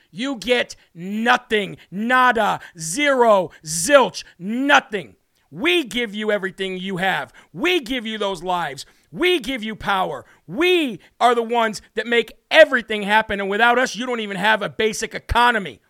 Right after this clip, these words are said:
And we, the people, are sick and tired in every country of globalist,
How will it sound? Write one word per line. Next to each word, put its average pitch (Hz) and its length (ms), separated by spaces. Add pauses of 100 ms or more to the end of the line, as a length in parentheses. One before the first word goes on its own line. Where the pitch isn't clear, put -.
(1600)
And 254 280
we, 262 320
the 277 100
people, 208 560 (140)
are 220 160
sick - 500 (200)
and 277 220
tired 214 520 (220)
in 220 240
every 285 320
country 202 560 (220)
of 226 300 (160)
globalist, 277 760